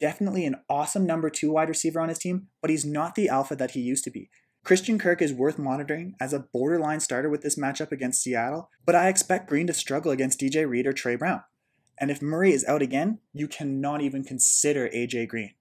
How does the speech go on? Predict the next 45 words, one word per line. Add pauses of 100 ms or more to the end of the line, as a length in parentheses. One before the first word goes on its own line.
(140)
Let's
talk
about
tight
ends
soaking
up
targets. (340)
That
means
we're
gonna
talk
about
Dan
Arnold. (440)
Arnold
continues
to
produce,
and
hopefully
this
week
he
scores
his
first
touchdown
of
the
season. (400)
Against
the
Colts
in
week
ten, (280)
Arnold
had
five
catches
for
sixty-seven
yards